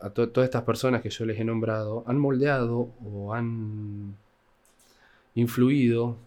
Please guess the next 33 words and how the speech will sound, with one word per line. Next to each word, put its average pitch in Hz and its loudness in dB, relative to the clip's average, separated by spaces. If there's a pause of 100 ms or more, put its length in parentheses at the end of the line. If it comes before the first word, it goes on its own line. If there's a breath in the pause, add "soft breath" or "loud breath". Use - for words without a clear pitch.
(160)
en 107 -4
gran 147 2
medida 123 2
a 113 -6
la 104 -4
idea 131 4
que 117 -2
nosotros 123 -2
tenemos 110 -2
de 104 -4
Platón 101 -2
hoy, 95 -6 (1200)
¿no? 123 -4 (1800 soft breath)
Por 110 2
poner 127 6
solamente 127 4
un 120 4
caso, 131 -2 (420)
eh, 92 -8
respecto 110 0
de 98 -2
que 95 -8
han 110 0
influido 113 4
o 104 -6
que 95 -8
tienen 113 2
una 107 -2
influencia, 107 0
eh, 95 -12
est-, - -18
este 107 -6
pensamiento, 110 0